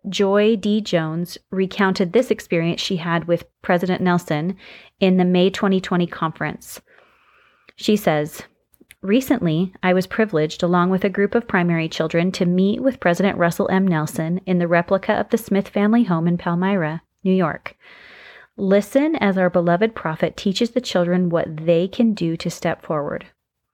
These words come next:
The following is the conversation that they had with the primary children and President Nelson and Sister Jones. So Sister Jones starts asking the primary children,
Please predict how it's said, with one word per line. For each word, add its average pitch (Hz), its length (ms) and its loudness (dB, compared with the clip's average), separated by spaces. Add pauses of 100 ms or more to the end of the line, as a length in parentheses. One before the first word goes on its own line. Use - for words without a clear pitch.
(1080)
The 226 80 4
following 240 540 4
is 190 640 2
the 180 420 4
conversation - 800 -4
that - 160 -4
they 160 140 -4
had 151 340 -8
with 165 240 -4
the 160 80 -2
primary 262 420 2
children 233 460 0
and 175 200 -4
President 185 360 -2
Nelson 160 400 -4
and 156 100 -8
Sister - 260 -8
Jones. - 500 -12
So 160 140 -2
Sister 180 340 -2
Jones 180 280 -2
starts - 440 -10 (720)
asking 170 380 2
the 165 60 -2
primary 147 380 -8
children, - 380 -10